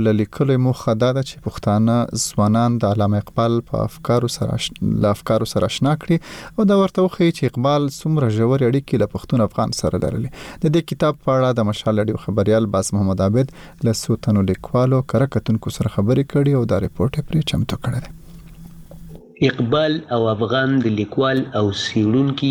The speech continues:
Speaker 2: نور الامین یوسفزي د هغه کتاب نوم دی چې تازه پېښور کې اکبر کتاب کور په یو سلو څلوېښت مخونو د شپږ سوه ټوکو په شمیر کې خپور کړی دی. دا چې د کومې انګیزې له مخې لیکوال دا کتاب لیکلی او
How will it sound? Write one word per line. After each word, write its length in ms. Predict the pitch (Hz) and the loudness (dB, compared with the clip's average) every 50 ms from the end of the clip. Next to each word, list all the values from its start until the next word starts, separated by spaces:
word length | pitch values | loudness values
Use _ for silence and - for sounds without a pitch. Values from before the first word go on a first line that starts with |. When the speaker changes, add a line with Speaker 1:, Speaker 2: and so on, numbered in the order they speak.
| 139 131 120 | 2 2 4
Speaker 2:
نور 180 | 107 101 101 101 | 2 2 2 2
الامین 360 | 101 101 101 104 120 131 135 143 139 - 120 | 2 2 2 2 2 2 2 0 0 0 -2
یوسفزي 480 | 117 - - 139 127 123 123 123 139 135 120 110 | -2 0 0 0 0 0 2 2 2 2 2 0
د 100 | 104 92 | -2 0
هغه 200 | 135 135 123 135 123 127 - | -2 0 0 -2 -2 0 -2
کتاب 320 | 135 127 - 139 131 131 135 139 | -2 0 0 0 0 2 2 2
نوم 160 | 139 139 135 131 | 4 4 4 4
دی 80 | 139 139 139 139 - - - - - - - | 2 2 0 -2 -8 -18 -20 -20 -20 -12 -2
چې 200 | - 113 98 - 113 | -2 -2 -2 0 0
تازه 320 | 101 104 101 101 123 131 131 127 | 0 0 0 0 0 0 -2 -2
پېښور 500 | - 123 113 104 - 113 107 120 135 135 127 - | 0 -2 -2 0 0 0 2 2 2 2 0 0
کې 100 | 139 139 139 104 101 | -2 -2 0 -2 -2
اکبر 380 | 98 101 101 110 139 135 127 127 - | -2 -4 -4 -2 -2 -2 -2 -4 -4
کتاب 340 | - 107 107 - 104 101 - - - | -4 -2 0 0 -2 -2 -2 -2 0
کور 180 | 143 139 143 131 - | 2 2 2 0 -2
په 100 | - 117 | -2 0
یو 100 | 110 107 101 - - | 2 2 0 0 -2
سلو 180 | 107 101 104 98 - | 0 0 0 0 0
څلوېښت 560 | - 104 101 107 113 135 139 135 135 - 117 110 | 0 0 2 2 2 2 2 0 -2 -4 -2 -2
مخونو 360 | 101 - - 135 131 131 139 139 139 - - - - 120 | -2 0 0 0 2 2 0 0 -4 -8 -18 -4 0 0
د 120 | 107 98 - - | 0 0 0 -2
شپږ 300 | - - 135 123 - - | -2 -2 -2 -2 -4 -2
سوه 200 | - 120 110 101 101 - 135 | 0 2 2 2 0 0 0
ټوکو 280 | 139 131 131 - 135 127 135 | 0 0 0 -2 -2 0 0
په 120 | 127 - | -2 -2
شمیر 280 | - - 135 135 135 131 - | 0 0 0 0 0 0 0
کې 180 | 147 135 139 | -2 -2 -2
خپور 340 | - - - 120 110 104 98 101 - - | -4 -4 -2 0 2 2 0 -2 -2 -2
کړی 240 | 107 98 98 98 95 92 | 0 0 2 0 0 0
دی. 100 | 98 95 90 - - - - - 101 | 0 -2 -2 -6 -12 -8 -4 -2 0
دا 80 | 104 98 95 | 0 0 0
چې 80 | - 110 95 | -2 0 0
د 140 | 104 104 104 | 0 0 2
کومې 220 | 139 139 143 143 135 135 | 2 2 2 2 0 0
انګیزې 420 | 139 135 131 135 135 127 117 135 139 135 135 | 0 0 0 2 0 0 0 0 0 0 2
له 20 | 135 139 | 2 0
مخې 220 | 139 139 - - 131 120 107 | 0 0 0 0 0 2 2
لیکوال 400 | 107 104 - 127 135 135 135 131 123 135 | 0 -2 0 0 2 2 2 0 0 0
دا 80 | 131 127 127 - | -2 0 0 -2
کتاب 360 | 131 127 - 135 135 127 123 110 | -2 0 0 -2 0 2 2 2
لیکلی 400 | 104 101 - - 139 139 139 135 135 - - | 0 0 0 0 0 2 2 0 0 0 0
او 40 | 107 | 0